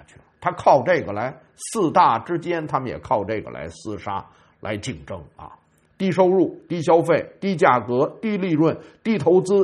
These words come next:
低工资、更低消费，一个一个的循环，最后这么多年就把实体经济全都给干死了。这个确实是有了，这个大家我认为凡是跟他们接触过的，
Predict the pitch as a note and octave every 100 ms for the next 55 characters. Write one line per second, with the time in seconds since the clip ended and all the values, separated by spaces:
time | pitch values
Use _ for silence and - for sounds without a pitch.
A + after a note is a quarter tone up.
0 | - A3+ G3 G#3 G3+ F3 G#3+ - - -
1 | A#3 F3 D#3 F#3 D#3+ F3+ E3+ D#3 D3 -
2 | - - A3+ D4+ D#4 A#3+ D#3 D3+ D#3+ C#3
3 | A#2 B2 A2+ G2 F#2+ - _ _ F3 -
4 | C#3+ C#3+ A#2 A#2 A#2 G2+ A2 A#2+ F#2 E2+
5 | - G#2+ F2 D#2+ G2 F2+ E2 D#2+ F#2 D#2
6 | B1 - A1+ A1+ - - _ _ _ _
7 | _ _ - D#4 F3+ - A3 C#3+ B2+ C#3
8 | D3 G2 C#2 G1+ A1 C#2 _ - G#3+ C3
9 | A2+ G#2 G2 F#2+ E2+ D#2+ F2+ G2+ A#2 G2
10 | G#2+ A2 F#2 F2+ F#2 F#2 G2 G2+ D#2+ G#1
11 | - _ _ _ _ _ - B2+ D#3 D#3+
12 | C3+ A#2 C3+ C3 B2 A#2+ C3+ B2+ A#2+ F2+
13 | F#2+ D2 D2